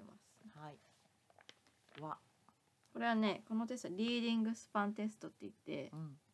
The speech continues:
Speaker 1: なんかね、結構前の二千、何年だっけ？九十四年、千九百九十四年に、
Speaker 2: うん。
Speaker 1: 心理学者、日本人の人が作ったテストなんですけど、
Speaker 2: はい。
Speaker 1: 今から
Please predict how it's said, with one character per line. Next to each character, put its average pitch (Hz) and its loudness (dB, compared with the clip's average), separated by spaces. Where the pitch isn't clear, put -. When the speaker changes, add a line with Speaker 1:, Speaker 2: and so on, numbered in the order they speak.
Speaker 1:
な 185 -8
ん - -8
か - -12
ね、 214 -8
結 214 -10
構 151 -4
前 151 -4
の - -6
二 170 -6
千、 185 -6
何 - -4
年 80 -6
だ - -18
っ - -20
け？ - -20
九 254 4
十 156 0
四 156 -2
年、 - -8
千 226 -2
九 220 2
百 175 0
九 196 6
十 156 -2
四 156 -2
年 156 -6
に、 220 0
Speaker 2:
う 170 -4
ん。 151 -4
Speaker 1:
心 190 2
理 185 6
学 185 4
者、 170 -2
日 170 -2
本 190 2
人 190 4
の 165 0
人 - -8
が - -8
作 - -16
っ - -16
た - -16
テ - -14
ス - -16
ト - -10
な 139 -10
ん - -14
で - -14
す - -6
け - -10
ど、 214 6
Speaker 2:
は 165 -4
い。 127 -10
Speaker 1:
今 277 6
か 175 2
ら 170 4